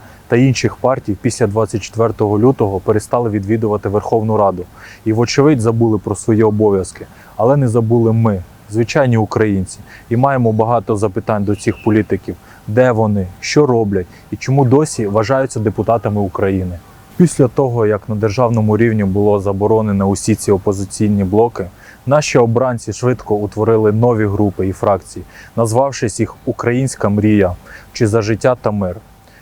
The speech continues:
В Одеській обласній раді з фракції О Пе Се Же вийшли вісімнадцять депутатів, створивши нову депутатську групу "Наш дім Україна",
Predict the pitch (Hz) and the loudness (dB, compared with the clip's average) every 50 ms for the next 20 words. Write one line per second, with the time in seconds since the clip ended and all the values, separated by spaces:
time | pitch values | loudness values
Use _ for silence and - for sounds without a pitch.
0 | - - _ - 117 120 143 160 - - - 127 123 131 131 123 123 110 - - | -20 -16 _ -6 -2 0 0 0 0 -2 0 2 2 2 2 0 0 -2 -2 -2
1 | 127 127 135 127 113 113 123 120 117 113 104 92 - - - - 123 131 117 - | 0 2 2 2 2 2 0 -2 -4 -6 -6 -6 -8 -10 -4 -2 -2 -2 -4 -8
2 | - - 110 107 - - 117 104 - 107 - - 113 107 101 127 135 147 - - | -6 -4 -4 -4 -4 -6 -4 -4 -4 -6 -2 -2 -2 0 2 0 0 0 -4 -10
3 | - - - - - 110 117 147 147 - - 127 113 107 110 104 - - 117 117 | -20 -20 -20 -10 -4 2 2 2 2 4 2 2 4 4 2 -2 0 -2 2 2
4 | 123 127 120 - 117 104 110 98 - 107 - 117 104 101 - - 90 - - - | 2 2 2 0 -2 -2 -2 -2 -2 -2 0 0 0 0 -2 -8 -12 -12 -16 -20
5 | - - - - - - 120 117 120 120 127 147 143 - - - 117 120 131 131 | -20 -20 -20 -20 -6 -2 2 2 4 4 4 2 0 0 -2 0 2 4 4 4
6 | 117 110 107 101 107 98 - 104 - 113 110 104 - - - 107 101 107 120 139 | 4 2 2 0 -2 -2 -2 -2 0 0 0 0 -4 -4 -2 0 2 2 2 2
7 | 147 - - 123 120 - - - - - - 120 135 135 117 110 107 117 117 117 | 2 0 -2 -4 -4 -4 -12 -20 -18 -6 0 2 2 2 2 2 2 2 2 2
8 | 113 101 - - 107 107 104 101 95 90 90 | 2 0 0 0 2 2 2 0 0 -2 -4